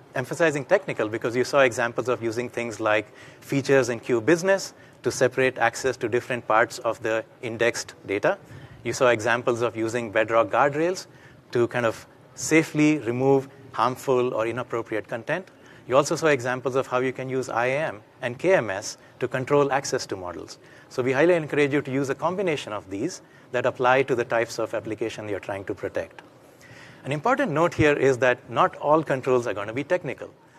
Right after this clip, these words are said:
So in fact, nist C S F, the cybersecurity framework, actually explicitly acknowledges that. In the latest version two point oh, they actually introduced an entirely new function called govern, which is all about processes, people,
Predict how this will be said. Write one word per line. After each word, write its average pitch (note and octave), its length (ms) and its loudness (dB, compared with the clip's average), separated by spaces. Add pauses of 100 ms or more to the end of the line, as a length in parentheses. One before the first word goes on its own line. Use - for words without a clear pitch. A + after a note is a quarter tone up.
(160)
So - 140 -6
in C3 100 -4
fact, D3+ 360 2 (320)
nist D3+ 320 2
C C#3+ 220 0
S C3+ 180 0
F, B2 200 -4
the B2 80 -8
cybersecurity A#2+ 720 -4
framework, A#2+ 480 -2 (240)
actually F3+ 280 -2
explicitly F3 520 -2
acknowledges C#3 640 -4
that. F2 200 -12 (400)
In B2 100 -8
the B2 60 0
latest D#3 320 4
version D3+ 340 2
two D#3+ 140 -2
point D#3 180 0
oh, A2 120 -4
they A2+ 100 -4
actually C#3+ 300 -4
introduced C3 500 -4 (160)
an B2+ 140 -4
entirely D#3 440 2
new C#3+ 160 0
function B2 420 -6
called G#2+ 260 -2
govern, G#2+ 360 -4 (360)
which C3+ 140 -2
is C#3+ 100 0
all G3+ 220 6
about D3+ 320 4 (320)
processes, D#3 720 0 (300)
people, D3 500 0